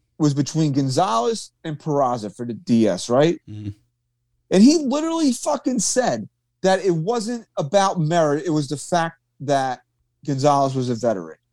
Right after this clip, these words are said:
Speaker 1: What the fuck does that even matter?
Speaker 2: Yeah. Yeah, not when it's Marwin Gonzalez. I love the, look, Marwin Gonzalez was a great player.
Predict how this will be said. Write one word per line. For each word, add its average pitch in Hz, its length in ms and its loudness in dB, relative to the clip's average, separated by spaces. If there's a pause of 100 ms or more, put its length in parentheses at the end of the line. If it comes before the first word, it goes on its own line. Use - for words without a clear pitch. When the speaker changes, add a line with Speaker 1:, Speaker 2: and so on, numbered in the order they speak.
(140)
Speaker 1:
What 508 260 0
the 494 80 2
fuck 403 380 -4
does 370 160 0
that 381 200 4
even 370 300 4
matter? 415 420 -4
Speaker 2:
Yeah. 92 340 0 (840)
Yeah, 120 240 2
not 165 280 2
when 123 140 0
it's 101 140 -6
Marwin 104 400 -2
Gonzalez. 90 640 -10 (680)
I 254 140 4
love 269 240 4
the, 196 160 2
look, 190 300 2 (440)
Marwin 262 220 6
Gonzalez 135 420 4
was 104 140 -2
a - 20 -6
great 104 280 0
player. 90 360 -6